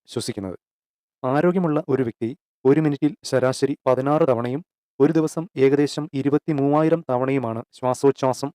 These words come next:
നടത്തുന്നത്. മനുഷ്യനടക്കമുള്ള ജീവജാലങ്ങളുടെ പ്രാണൻ നിലനിർത്തുന്നതിന് അത്യാവശ്യമായ ഒരു വാതക മൂലകമാണ് ഓക്സിജൻ. ശ്വസിക്കുന്ന വായുവിലെ ഓക്സിജൻ ഉപയോഗിച്ചാണ് ജന്തുകോശങ്ങൾ ശരീരപ്രവർത്തനങ്ങൾക്കാവശ്യമായ ഊർജം ഉൽപ്പാദിപ്പിക്കുന്നത്. ഈ കാരണത്താലാണ് ഇത് പ്രാണവായു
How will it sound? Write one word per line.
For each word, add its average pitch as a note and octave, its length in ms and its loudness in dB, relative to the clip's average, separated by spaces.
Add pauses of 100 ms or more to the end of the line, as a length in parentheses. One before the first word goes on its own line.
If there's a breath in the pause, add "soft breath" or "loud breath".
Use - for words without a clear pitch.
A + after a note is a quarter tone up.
നടത്തുന്നത്. A2+ 360 -4 (400)
മനുഷ്യനടക്കമുള്ള C#3 680 -2 (100)
ജീവജാലങ്ങളുടെ C3+ 640 0
പ്രാണൻ A#2+ 360 -4 (120)
നിലനിർത്തുന്നതിന് A#2 640 -4 (400)
അത്യാവശ്യമായ D#3+ 800 -4
ഒരു C3 220 -2
വാതക B2 320 -2
മൂലകമാണ് A#2+ 520 -2 (120)
ഓക്സിജൻ. A2 340 -8 (260)
ശ്വസിക്കുന്ന - 420 -4
വായുവിലെ C3+ 460 0 (160)
ഓക്സിജൻ C#3+ 380 -2
ഉപയോഗിച്ചാണ് A#2+ 560 -2 (180)
ജന്തുകോശങ്ങൾ B2 680 0
ശരീരപ്രവർത്തനങ്ങൾക്കാവശ്യമായ A#2 1400 -4 (260)
ഊർജം B2 420 -2
ഉൽപ്പാദിപ്പിക്കുന്നത്. G#2 640 -6 (400)
ഈ C3+ 160 -4
കാരണത്താലാണ് B2+ 600 -2 (200)
ഇത് A#2+ 180 -2
പ്രാണവായു B2+ 760 -2